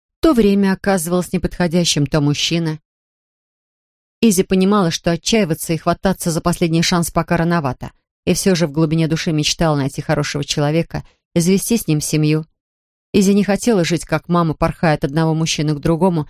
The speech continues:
и пребывая в состоянии вечного недовольства. Нет, Изи нужен домашний очаг.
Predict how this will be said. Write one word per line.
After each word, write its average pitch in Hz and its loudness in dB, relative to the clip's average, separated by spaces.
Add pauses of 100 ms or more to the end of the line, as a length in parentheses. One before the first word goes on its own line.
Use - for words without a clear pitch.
(300)
и 139 0
пребывая 180 2
в - -6
состоянии 170 0
вечного 160 0
недовольства. 151 -4 (580)
Нет, 180 2 (160)
Изи 220 2
нужен 170 0
домашний 147 0
очаг. - -4